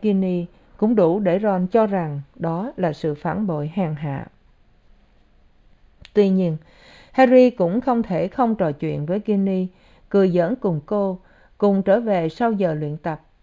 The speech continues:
Dù lương tâm khá cắn rứt, nhưng Harry nhận ra mình đang tìm cách tốt nhất để đi riêng với Ginny.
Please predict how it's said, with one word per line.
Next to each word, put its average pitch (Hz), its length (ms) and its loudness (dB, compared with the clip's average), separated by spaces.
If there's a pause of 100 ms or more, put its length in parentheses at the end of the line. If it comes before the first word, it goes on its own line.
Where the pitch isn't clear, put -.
(300)
Dù 196 220 4
lương 247 220 4
tâm 226 300 -2
khá 226 280 -4
cắn 247 200 -4
rứt, 320 240 -4 (480)
nhưng 202 260 0
Harry 220 360 0
nhận 156 280 -2
ra 175 320 -6
mình 190 240 2
đang 233 180 0
tìm 175 260 -2
cách 220 180 -6 (100)
tốt 277 220 0
nhất 311 200 -2 (300)
để 170 240 0
đi 202 180 0
riêng 190 280 -2
với 185 280 -2
Ginny. 185 420 -2